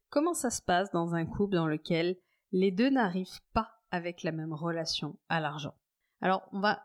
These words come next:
essayer de parcourir ce chemin ensemble pour voir comment le traverser en toute sécurité. La première chose que je veux vous dire, c'est que votre rapport à l'argent, il dit beaucoup de choses de vous. L'argent, c'est l'une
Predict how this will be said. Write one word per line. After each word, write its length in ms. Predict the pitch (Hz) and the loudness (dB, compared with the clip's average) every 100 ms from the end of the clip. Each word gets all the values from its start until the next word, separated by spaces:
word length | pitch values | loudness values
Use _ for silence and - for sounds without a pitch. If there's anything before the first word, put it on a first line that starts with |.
| _ _ - | _ _ -2
essayer 360 | 208 226 214 | 2 8 8
de 180 | 202 185 | 10 4
parcourir 640 | 175 247 - 254 233 240 | 4 0 0 -6 -6 -6
ce 160 | - 208 | -2 0
chemin 340 | 185 214 190 | 2 2 2
ensemble 340 | 190 - 220 254 | 0 0 0 2
pour 140 | 202 | 2
voir 220 | 180 196 | 2 -2
comment 300 | - 170 165 | -2 -2 -2
le 280 | 160 147 - - | -2 -2 -2 -4
traverser 580 | - 170 165 - 196 | -4 -4 -4 -2 0
en 100 | 180 | 0
toute 180 | 160 170 | -2 -4
sécurité. 520 | - 170 - 165 - - _ _ _ _ _ _ | -4 -4 -4 -4 -6 -20 _ _ _ _ _ _
La 160 | 196 208 | 0 0
première 760 | - - - 320 339 277 247 | 0 -2 2 2 2 -2 -4
chose 400 | - - 214 208 | -4 0 0 -2
que 140 | - 180 | -2 -2
je 140 | 170 | -2
veux 140 | 165 165 | -2 -2
vous 200 | 165 156 | 0 -2
dire, 340 | 143 151 185 | 0 -2 -4
c'est 180 | - 160 | -4 -4
que 140 | - | -2
votre 400 | 156 185 202 - | 0 0 0 -2
rapport 420 | 180 226 294 269 | 0 0 0 -2
à 120 | 220 190 | -2 -4
l'argent, 420 | 175 170 170 190 _ _ _ | -4 -6 -8 -8 _ _ _
il 180 | 196 190 | -8 -6
dit 100 | 202 | -6
beaucoup 520 | 190 175 202 233 - | -8 -2 0 0 -6
de 60 | 196 | -10
choses 260 | - 185 165 | -2 -2 0
de 100 | 151 | -4
vous. 180 | 156 - _ _ - | -6 -14 _ _ -2
L'argent, 580 | 190 202 208 220 285 - - _ - | 0 0 -2 -4 -4 -6 -18 _ -6
c'est 260 | - 220 | 0 2
l'une 420 | 208 208 247 277 | 2 4 4 4